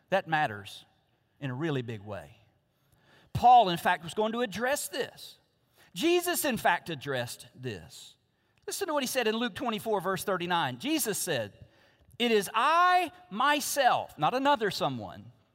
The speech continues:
not another self, not a different self. "It's I myself," Jesus said. "Touch me and see."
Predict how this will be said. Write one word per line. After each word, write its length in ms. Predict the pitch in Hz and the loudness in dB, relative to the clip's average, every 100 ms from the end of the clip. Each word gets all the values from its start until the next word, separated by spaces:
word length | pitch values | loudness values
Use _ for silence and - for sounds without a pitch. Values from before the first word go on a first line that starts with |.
| _ _ _ 151 | _ _ _ 0
not 160 | 175 | 2
another 320 | 233 285 302 | 4 4 4
self, 380 | 208 - 113 104 | 0 -4 -4 -2
not 180 | 147 180 | 0 0
a 60 | 208 | 2
different 400 | 247 - 185 - | -2 0 -6 -4
self. 300 | 151 117 143 | -2 -2 -4
"It's 120 | - | -4
I 240 | 190 262 330 | 2 4 4
myself," 560 | 320 311 - 277 208 | 2 0 0 0 -2
Jesus 400 | 147 165 143 135 | -2 -6 -6 -8
said. 180 | - 127 - - - | -6 -6 -6 -18 -12
"Touch 520 | - 320 370 - - | -2 6 6 6 -2
me 320 | 311 294 285 | 0 2 2
and 340 | 262 262 254 226 | 0 0 0 0
see." 600 | - - 262 208 113 | -2 -2 -2 -4 -4